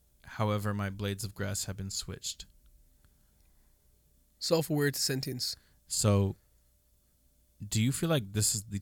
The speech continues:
Speaker 1: turning point for you? Do you think that Loki activated that thought process for you where you're like, "Okay, I, I am me. However, I am different than who I was before." And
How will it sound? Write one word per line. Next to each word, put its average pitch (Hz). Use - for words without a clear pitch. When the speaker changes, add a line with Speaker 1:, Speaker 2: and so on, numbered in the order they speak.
Speaker 1:
turning 104
point -
for -
you? 101
Do 107
you 123
think 131
that 107
Loki 104
activated 104
that 101
thought -
process 101
for -
you 104
where 101
you're 101
like, 101
"Okay, -
I, 135
I 127
am 160
me. 127
However, 120
I 117
am 110
different 113
than 104
who 107
I 101
was 101
before." 104
And 110